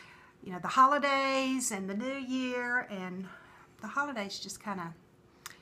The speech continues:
they kinda whooped me this year. So I had a lot of things planned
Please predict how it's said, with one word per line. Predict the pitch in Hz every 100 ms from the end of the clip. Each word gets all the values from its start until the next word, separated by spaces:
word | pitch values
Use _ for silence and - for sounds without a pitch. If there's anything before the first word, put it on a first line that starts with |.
| - -
they | -
kinda | 339
whooped | 294 311 214
me | 180
this | 185 - -
year. | 180 156 156 - - - - -
So | - 233 208 202 202
I | 202
had | 208 233 202
a |
lot | 196 208 247
of | 262
things | 254 233 220
planned | - 294 277 285 294 285 277